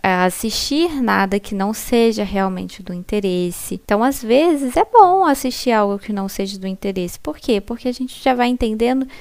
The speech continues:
que a vida é assim, a gente de vez em quando tem que assistir, tem que fazer umas coisas que não são do interesse, a gente precisa esperar. Então, tem causado algumas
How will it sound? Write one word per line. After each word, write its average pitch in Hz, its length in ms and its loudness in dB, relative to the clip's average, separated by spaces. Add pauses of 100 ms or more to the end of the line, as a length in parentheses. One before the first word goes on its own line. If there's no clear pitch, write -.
(340)
que - 100 -2
a 349 100 6
vida 285 600 0
é 320 120 2
assim, 339 520 -2
a 240 60 2
gente 247 520 -6 (440)
de 247 80 -6
vez 240 220 0
em 262 60 -2
quando 262 260 -2
tem 453 200 -8
que - 120 0
assistir, 285 500 0
tem 262 180 -2
que 277 60 -8
fazer 285 260 0
umas 226 260 -2
coisas 202 360 -4
que - 100 -8
não 202 200 -4
são 214 220 -4
do 208 100 -4
interesse, 208 640 0
a - 20 -6
gente 190 280 -10
precisa 185 440 -6
esperar. 180 640 0
Então, 208 320 4
tem 185 220 -4
causado 185 640 0 (100)
algumas 185 640 -4